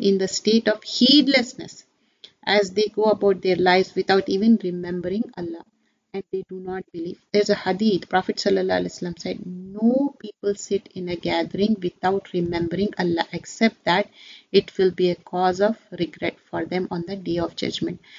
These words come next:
And no person walks on a path without remembering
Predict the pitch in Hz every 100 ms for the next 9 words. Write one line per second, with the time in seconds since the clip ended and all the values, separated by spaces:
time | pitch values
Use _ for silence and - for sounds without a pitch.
0 | - - 196 190 190 214 285 311 - 202
1 | 202 - 247 262 202 175 185 202 - 185
2 | 180 175 _ 180 170 185 240 208 180 -
3 | 180 185 - 175 170 170 170 170 175 226